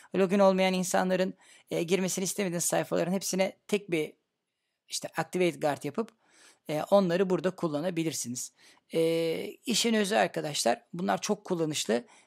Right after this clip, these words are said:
ve sizin birçok seferde kod tekrar yapmanızı engelleyen yapılar. E, aslında biraz derin bir konusu routing'in. Hani routing deyince işte bu şekilde gösteriyorlar.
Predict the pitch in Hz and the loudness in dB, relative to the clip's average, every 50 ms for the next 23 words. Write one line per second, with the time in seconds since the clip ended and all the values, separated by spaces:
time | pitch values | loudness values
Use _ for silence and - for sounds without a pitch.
0 | _ - - - - 196 180 185 - 208 180 202 220 214 196 196 - - 202 190 | _ -16 -14 -4 -2 0 0 0 0 -2 -2 -2 -2 -2 -4 -4 -4 -4 -4 -4
1 | - - - 175 - - 180 170 160 165 165 - - 190 190 196 - 165 151 - | -4 -2 -2 -2 0 2 2 2 2 0 -6 -2 0 0 0 0 -2 -4 -2 0
2 | 170 160 156 156 156 151 - - 165 160 160 156 156 190 - 175 175 175 175 160 | -2 -2 0 0 -2 -4 -4 -6 -8 -6 -6 -6 -8 -8 -6 -4 -2 -2 0 0
3 | 147 147 151 190 226 233 233 226 196 180 - 131 160 214 - - _ - - - | 0 -2 -2 -2 -2 -2 0 0 0 -2 0 -2 -2 -2 -2 -6 _ -20 -20 -20
4 | - - - - _ - 185 180 - - 180 - - 262 220 240 254 254 196 180 | -20 -20 -20 -20 _ -4 -2 0 4 4 4 4 4 2 4 6 6 6 6 4
5 | 226 226 254 240 240 185 - 160 156 143 - - 151 147 147 135 131 - 127 147 | 2 4 4 2 2 0 -2 -2 -2 -2 -4 -4 -4 -2 -2 -4 -4 -6 -6 -6
6 | 180 214 - - 160 151 170 196 190 175 185 190 175 - 196 185 165 156 160 - | -6 -8 -8 -8 -4 0 4 4 4 4 2 -4 -4 -2 -2 -2 -2 -2 -6 -8
7 | - 175 190 165 - 160 135 147 143 160 160 180 175 156 - - 135 123 123 139 | -8 -8 -6 -4 -4 -4 -6 -4 -6 -4 0 0 0 0 0 -6 -6 -6 0 4
8 | 170 185 175 - - | 4 4 4 2 -12